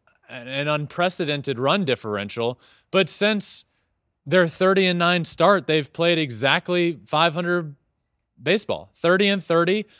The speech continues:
Their offense hasn't been anything to write home about. And the, the Orioles, since they got the bird bath going out there at Camden Yards, they got Adley Rutschman doing his thing.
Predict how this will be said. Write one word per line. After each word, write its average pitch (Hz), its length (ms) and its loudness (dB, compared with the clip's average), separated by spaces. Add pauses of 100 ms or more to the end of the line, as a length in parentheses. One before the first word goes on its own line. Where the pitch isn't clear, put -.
(100)
Their 151 180 2
offense 180 460 2
hasn't 175 320 0
been 175 120 0
anything 175 380 -4
to 165 60 -2
write 170 200 2
home 143 160 -2
about. 165 380 0
And 151 180 -6
the, 147 300 -6
the 143 240 -2
Orioles, 185 560 4 (420)
since 190 280 -2
they 196 140 0
got 185 200 2
the 180 80 -2
bird 175 320 2
bath 147 320 2
going 147 220 0
out 143 180 -2
there 143 160 0
at 139 80 -6
Camden 156 400 -4
Yards, 175 420 2
they 170 140 0
got 170 280 4
Adley 180 380 2
Rutschman 180 400 0
doing 180 280 0
his 170 280 -2
thing. 180 480 -2